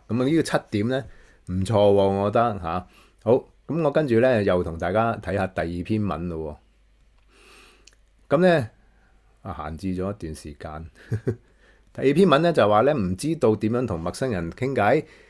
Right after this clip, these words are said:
五個，呃，練習鍛煉你說話技巧呢，培養好人緣噉。啊，噉我覺得呢，呢篇都唔錯嘅，啊，噉點解呢？佢呢，就，呃，呢個作者呢，其實佢係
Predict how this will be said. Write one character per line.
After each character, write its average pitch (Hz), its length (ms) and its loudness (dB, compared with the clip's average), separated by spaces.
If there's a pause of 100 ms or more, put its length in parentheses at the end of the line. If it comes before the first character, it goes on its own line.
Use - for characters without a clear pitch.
(160)
五 113 220 2
個， 117 260 2 (180)
呃， 92 180 -4
練 101 240 0
習 101 240 2
鍛 113 140 4
煉 98 180 0
你 98 200 0
說 104 200 -4
話 90 120 2
技 90 160 -4
巧 90 200 0
呢， 123 60 0
培 80 180 -6
養 82 160 -4
好 92 100 -2
人 73 200 -4
緣 69 220 -12
噉。 78 180 -12 (560)
啊， - 220 -12 (760)
噉 170 160 0
我 123 180 4
覺 123 100 2
得 139 120 4
呢， 143 200 4
呢 156 180 -2
篇 147 320 -4
都 139 240 4
唔 80 300 -10
錯 82 440 -4
嘅， 80 260 -8 (180)
啊， - 180 -16 (320)
噉 147 120 -4
點 135 200 0
解 107 200 4
呢？ 139 200 0
佢 98 180 2
呢， 123 120 2
就， 82 280 -2
呃， 78 340 -8
呢 85 280 -6
個 113 60 4
作 92 240 0
者 87 200 -2
呢， 104 140 -2
其 87 140 -8
實 73 120 -10
佢 - 200 -12
係 80 120 -8